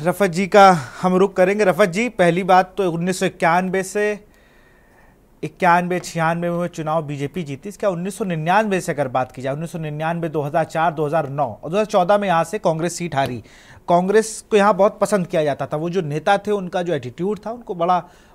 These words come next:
पसंद करती थी जनता, लेकिन दो हज़ार चौदह की मोदी लहर में वो हारते हैं। लेकिन पिछली बार जब हारे तब भी ज़्यादा वोट पाए और उन्नीस में भी ज़्यादा वोट पाए, लेकिन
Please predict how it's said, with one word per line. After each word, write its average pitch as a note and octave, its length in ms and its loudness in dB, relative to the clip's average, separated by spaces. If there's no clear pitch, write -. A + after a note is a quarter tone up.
पसंद F3+ 260 -2
करती C#3+ 240 -4
थी B2+ 100 -8
जनता, B2+ 240 -8
लेकिन E3 240 -4
दो E3+ 80 0
हज़ार F3 140 2
चौदह D#3+ 300 -4
की E3 140 -8
मोदी D3 240 -6
लहर C#3+ 260 -6
में C#3+ 180 -10
वो D#3+ 120 -4
हारते C#3+ 400 -2
हैं। F#3 240 -6
लेकिन F#3 240 -8
पिछली F#3 280 -8
बार F#3 140 -4
जब E3 160 -2
हारे D#3+ 260 2
तब A3 140 -2
भी E3 140 -2
ज़्यादा G3 220 4
वोट F3 260 -2
पाए G#2 260 -8
और E3+ 120 0
उन्नीस F#3+ 320 0
में G3+ 140 -4
भी F3+ 180 -2
ज़्यादा E3+ 260 2
वोट C3 220 -8
पाए, C#3+ 120 -4
लेकिन D#3+ 320 -10